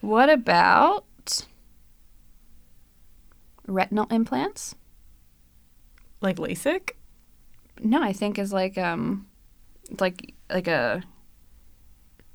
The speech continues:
Speaker 1: thing that, like, brings back your sight. You can, like, get your retina
Speaker 2: Oh.
Speaker 1: changed out, I think.
Speaker 2: <laughs> I need to get some new retinas. Mine are struggling.
Speaker 1: Um,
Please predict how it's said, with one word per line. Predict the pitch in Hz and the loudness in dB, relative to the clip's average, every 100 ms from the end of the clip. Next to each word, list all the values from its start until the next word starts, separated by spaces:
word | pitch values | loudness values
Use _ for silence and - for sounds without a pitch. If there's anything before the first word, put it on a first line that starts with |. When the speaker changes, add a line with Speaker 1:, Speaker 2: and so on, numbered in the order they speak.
| - - - - - - - | -20 -20 -20 -20 -20 -10 -4
Speaker 1:
thing | 202 | -2
that, | 202 | 0
like, | 185 180 | -4 -4
brings | 180 180 | -4 -4
back | 180 185 185 | -4 -6 -8
your | 170 | -10
sight. | - 180 262 - | -4 -4 -4 -6
You | - 175 | -8 -6
can, | 180 | -6
like, | 170 | -6
get | - | -8
your | 180 | -8
retina | 165 175 220 180 139 156 | -6 -6 -6 -6 -8 -12
Speaker 2:
Oh. | - | -8
Speaker 1:
changed | 196 196 254 160 | -2 -2 -4 -6
out, | 113 123 - | -8 -8 -10
I | 170 160 | -12 -6
think. | 196 233 190 226 - - - - - | 0 0 0 -4 -12 -20 -20 -20 -20
Speaker 2:
<laughs> | - - - 254 - - 202 | -20 -20 -12 -12 -12 -14 -4
I | 226 | 0
need | 262 | 4
to | |
get | 196 | 4
some | 196 | 2
new | 196 180 | 0 2
retinas. | 180 165 170 185 - - | 2 2 -4 -8 -12 -16
Mine | 196 196 | -10 -10
are | 190 | -10
struggling. | - - - 71 - - | -14 -12 -10 -8 -6 -2
Speaker 1:
Um, | 170 165 160 160 175 | 0 2 0 0 -4